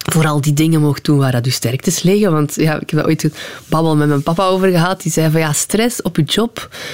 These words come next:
komt eigenlijk doordat je lat net iets te hoog ligt. En, en je moet je lat altijd hoog leggen, hè. Enfin, moeten, moeten. Ehm, maar als ze te hoog ligt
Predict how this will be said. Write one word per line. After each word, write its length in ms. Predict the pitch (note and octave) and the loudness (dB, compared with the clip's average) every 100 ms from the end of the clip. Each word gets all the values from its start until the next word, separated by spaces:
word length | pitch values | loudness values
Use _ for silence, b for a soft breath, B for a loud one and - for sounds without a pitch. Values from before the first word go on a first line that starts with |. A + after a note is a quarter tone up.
| B B B | B B B
komt 280 | G3+ G#3+ - | 0 0 0
eigenlijk 540 | F#3+ B3+ C4 A3 F3+ | 0 2 4 2 2
doordat 340 | F#3+ G3 F3+ | 2 4 4
je 140 | E3 E3 | 4 4
lat 520 | D#3+ D#3+ E3 F#3+ - - | 4 4 2 0 -2 2
net 200 | F3 F3 | 2 0
iets 180 | F3 | -4
te 100 | - | 0
hoog 300 | D3+ D#3+ E3+ | 2 4 2
ligt. 280 | E3 D3+ C3 | 2 2 2
En, 180 | C#3+ D3 | 0 0
en 200 | - D3 C3 | 2 0 2
je 60 | |
moet 160 | B2 C3+ | 0 2
je 80 | F3+ | 2
lat 220 | F3 F3 | 0 0
altijd 240 | E3 E3 | 0 0
hoog 260 | - D#3 E3 | 2 0 2
leggen, 320 | D#3 F3 F3+ | 2 2 2
hè. 60 | D3+ C#3 - | 2 0 -4
Enfin, 240 | C3+ A#2+ - | -6 -4 0
moeten, 240 | D3 C3 | 2 2
moeten. 260 | B2+ D3 E3 B B B B | 2 0 -2 B B B B
Ehm, 480 | - D#3 D#3 D#3 D#3 - _ _ - | -2 0 2 2 2 -2 _ _ -2
maar 160 | - | 0
als 220 | F3+ F3+ - | 2 0 0
ze 140 | F#3 - _ _ - | -2 -4 _ _ -4
te 160 | C4 D#4 | -2 2
hoog 240 | C#4+ E4+ | 2 2
ligt 460 | E4 G#4+ - - | 2 0 -2 -12